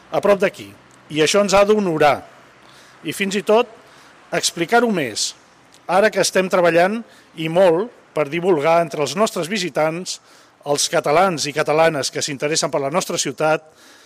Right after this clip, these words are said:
que aquí, a Figueres, hi han passat moltes coses al llarg de la nostra història. L'episodi de Companys i el seu vincle amb la fortalesa de Sant Ferran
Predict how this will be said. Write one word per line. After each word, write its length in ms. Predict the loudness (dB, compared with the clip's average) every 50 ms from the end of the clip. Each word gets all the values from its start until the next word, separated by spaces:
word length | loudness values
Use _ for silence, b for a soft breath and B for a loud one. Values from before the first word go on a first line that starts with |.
| b b b _
que 180 | -2 0 0 0
aquí, 320 | 0 -2 -4 -4 -4 -2
a 80 | -4 -2
Figueres, 600 | -2 -2 0 2 2 2 2 0 0 -4 -8 -10 _ -4
hi 80 | -2 0
han 140 | 0 0 0
passat 360 | -2 0 0 0 -2 -2 -6 -4
moltes 360 | -2 0 0 0 -2 -4 -4 -4
coses 440 | -4 -6 -6 -8 -12 -14 -14 -14 -12 -12
al 140 | -10 -4 -2
llarg 160 | -2 -2 -2
de 80 | -4 -6
la 160 | -6 -8 -8 -8 -10 -14 -16 -18
nostra 380 | -12 -10 -10 -10 -10 -12 -12 -12
història. 460 | -12 -12 -14 -16 -16 -16 -20 -20 -20 _ _ _ B B B B B B B B B B B B B B B B B B B B B B _ _ _ _ _ _ _ _ -20 -16 -8 -6
L'episodi 460 | -6 -4 -4 -2 2 2 2 2 2 0
de 100 | 0 0
Companys 640 | -2 -6 -10 -2 2 4 4 4 2 -2 -6 -8 -8 -8 -2
i 80 | 0
el 120 | 0 0 2
seu 140 | 0 0 0 0
vincle 380 | -2 -4 -4 -4 -6 -6 -4 -4
amb 120 | -2 -2
la 80 | -4 -2
fortalesa 540 | -2 -4 -2 0 0 2 2 2 2 2 0
de 80 | 0
Sant 200 | -2 -2 -4 -4
Ferran 420 | -4 -6 -4 -2 -2 -2 -2 -4